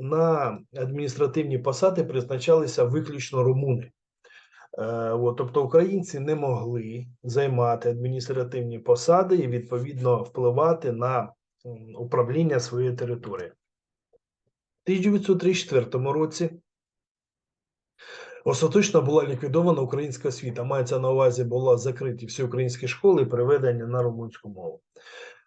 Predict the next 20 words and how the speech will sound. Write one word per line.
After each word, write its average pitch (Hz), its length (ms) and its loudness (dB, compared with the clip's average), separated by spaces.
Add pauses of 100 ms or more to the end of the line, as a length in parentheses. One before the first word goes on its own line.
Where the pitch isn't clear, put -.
Далі. 147 380 2 (340)
Підпорядкування 165 1080 2
православних 170 920 0
єпархій 101 920 -8
Бессарабії 110 1200 -2 (360)
і 170 140 4
Буковинської 135 1080 -2
митрополії 120 1080 -4 (180)
румунському 139 880 0
патріархату. 123 760 0
Справа 147 340 4
в 165 120 0
тому, 214 240 6
що 151 220 2
Румунія, 165 760 4 (960)
м, 127 600 -6
і 165 180 6
українські 156 640 2
землі, 104 560 -6
які, 107 720 -6